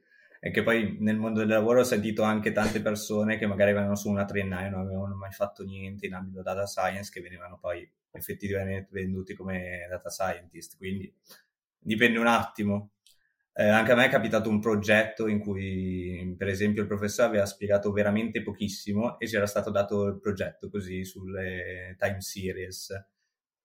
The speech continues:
e in qualche modo abbiamo fatto stare in piedi tutto, quindi le cose stanno in piedi, solo che effettivamente poi sai cosa hai fatto, sai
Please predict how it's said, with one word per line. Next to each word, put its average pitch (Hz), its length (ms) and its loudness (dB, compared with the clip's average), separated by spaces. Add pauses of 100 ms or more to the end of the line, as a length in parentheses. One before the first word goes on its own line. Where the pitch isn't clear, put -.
(120)
e 120 600 4
in 135 120 -2
qualche 135 280 8
modo 139 260 8
abbiamo 123 220 4
fatto 110 680 2
stare 110 260 2
in 110 100 0
piedi 104 240 0
tutto, 120 300 -2
quindi 127 220 2
le 104 100 2
cose 151 240 2
stanno 117 320 0
in 104 140 2
piedi, 101 340 -2
solo 123 300 -4
che - 440 -2 (960)
effettivamente 120 840 0
poi 107 920 0 (180)
sai 110 340 4
cosa 107 180 0
hai 107 80 2
fatto, 107 600 2
sai 98 1200 0